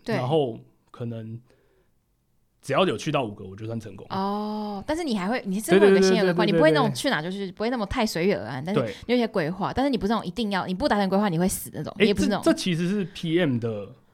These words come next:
Speaker 2: 工作经历造成的，因为P M你，
Speaker 1: 哦。
Speaker 2: 你计划了一个完整的计划，
Speaker 1: 永远不会
Speaker 2: 永远不会达到一百趴。
Speaker 1: 嗯，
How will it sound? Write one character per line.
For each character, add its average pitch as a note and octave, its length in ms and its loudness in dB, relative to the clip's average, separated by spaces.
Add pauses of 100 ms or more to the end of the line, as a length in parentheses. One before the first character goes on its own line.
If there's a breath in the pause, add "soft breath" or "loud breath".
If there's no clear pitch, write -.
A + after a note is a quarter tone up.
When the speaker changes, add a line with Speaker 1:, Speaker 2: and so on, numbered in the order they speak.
Speaker 2:
工 E3+ 280 2
作 E3 180 4
经 C3 200 -2
历 B2+ 100 -2
造 A2+ 180 -4
成 G2+ 200 -10
的， - 140 -14
因 F#3+ 100 0
为 B3 80 2
P A3+ 260 0
M G#3+ 120 2
你， A#2 240 -2
Speaker 1:
哦。 C4 200 -12
Speaker 2:
你 A#2+ 140 -6
计 G3 240 -2
划 E3 220 4
了 A2+ 360 -8
一 A#2+ 100 -10
个 C#3 120 -4
完 C3+ 240 0
整 C#3 160 0
的 G#2 100 -8
计 B2 180 -6
划， A#2+ 320 -6
Speaker 1:
永 G3+ 200 -4
远 G3+ 100 -6
不 E3 80 -12
会 G3+ 260 -8 (100)
Speaker 2:
永 E3 180 6
远 G3 120 12
不 A#2+ 200 2
会 D3 160 6
达 G#2 160 -6
到 G#2+ 100 -10
一 G#2+ 60 -8
百 - 140 -12
趴。 - 300 -14
Speaker 1:
嗯， F#3+ 240 -10